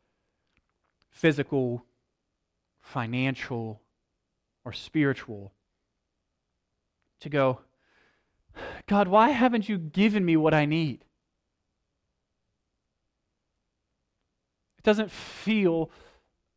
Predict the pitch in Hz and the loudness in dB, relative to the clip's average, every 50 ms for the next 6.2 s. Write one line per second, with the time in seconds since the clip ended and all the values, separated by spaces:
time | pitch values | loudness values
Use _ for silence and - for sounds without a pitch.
0 | _ 175 185 196 196 - 202 190 175 - 180 160 160 151 151 143 147 120 92 95 | _ 2 2 2 4 6 6 6 6 4 2 2 4 4 6 4 2 0 -4 -8
1 | - _ _ _ _ _ _ _ _ _ _ _ _ _ _ _ _ _ _ _ | -14 _ _ _ _ _ _ _ _ _ _ _ _ _ _ _ _ _ _ _
2 | _ _ _ _ _ _ _ _ _ _ _ _ _ _ _ _ _ _ _ _ | _ _ _ _ _ _ _ _ _ _ _ _ _ _ _ _ _ _ _ _
3 | _ _ _ _ _ _ _ _ _ _ _ _ _ _ _ _ _ - 151 - | _ _ _ _ _ _ _ _ _ _ _ _ _ _ _ _ _ -18 -18 -16
4 | - 127 - 143 - - - 160 170 165 147 143 131 143 131 123 - - 151 151 | -16 -16 -16 -16 -14 -6 -2 -2 0 0 0 0 -2 -4 -6 -6 -4 -2 -2 0
5 | 143 147 123 123 113 - - 151 - - 139 131 135 131 127 135 143 151 156 143 | 0 -2 -6 -8 -8 -8 -8 -8 -6 -6 -6 -4 -4 -2 -2 0 2 4 4 4
6 | 120 117 127 151 | 4 2 0 -4